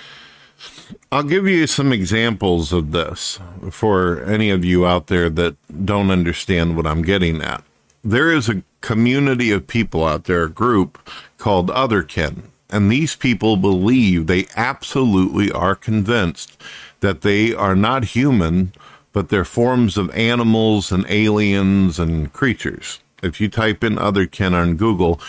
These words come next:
you're gonna see that there's a mental disorder out there where there are people who think they are tigers,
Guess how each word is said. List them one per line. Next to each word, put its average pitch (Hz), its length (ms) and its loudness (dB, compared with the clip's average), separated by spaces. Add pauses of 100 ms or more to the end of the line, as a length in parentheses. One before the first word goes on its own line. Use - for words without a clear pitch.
(240)
you're 92 100 2
gonna 110 240 0
see 117 240 0
that 95 200 0
there's 95 180 0
a 98 80 0
mental 107 400 0
disorder 87 600 0
out 85 240 0
there 90 240 2
where 85 280 0
there 85 180 0
are 80 60 0
people 113 480 -2
who 92 120 2
think 90 280 -4
they 85 140 2
are 82 120 0
tigers, 123 720 -2